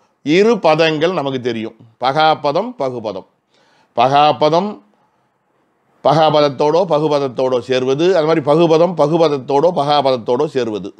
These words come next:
சான்றாக பகாபதம் கூட்டல் பகாபதம் நூல் அழகு,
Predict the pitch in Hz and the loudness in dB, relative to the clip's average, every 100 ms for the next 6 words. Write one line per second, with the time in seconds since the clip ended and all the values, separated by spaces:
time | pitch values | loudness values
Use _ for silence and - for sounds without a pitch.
0 | - 131 131 113 110 143 143 - _ _ | -4 -2 -2 -2 -2 0 -2 -4 _ _
1 | _ - 139 170 180 160 170 185 170 160 | _ -4 0 2 2 0 -2 -2 -4 -4
2 | 175 170 143 147 131 120 107 85 135 190 | -4 -4 -2 0 -2 -4 -8 -8 -4 0
3 | 214 233 147 143 143 123 139 147 151 143 | 2 2 0 0 0 0 0 2 2 0
4 | 110 | -4